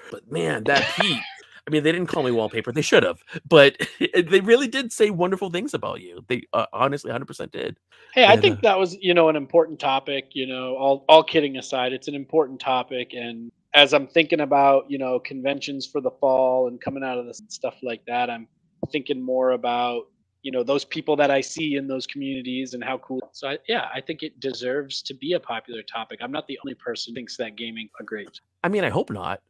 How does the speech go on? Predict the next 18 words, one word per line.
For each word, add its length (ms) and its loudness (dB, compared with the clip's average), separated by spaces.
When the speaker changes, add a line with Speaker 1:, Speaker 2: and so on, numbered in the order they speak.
Speaker 1:
Uh, 280 0
I 100 -2
agree 300 0
with 180 -4
you, 80 -6
though, 100 -2
Speaker 2:
I 80 -2
hope 140 4
Speaker 1:
that, 80 -4
Speaker 2:
not, 160 -6
too. 100 -18
Speaker 1:
uh, 220 2
especially 640 0
since 360 -4
we're 560 0
officially 400 0
past 320 -6
pandemic, 640 0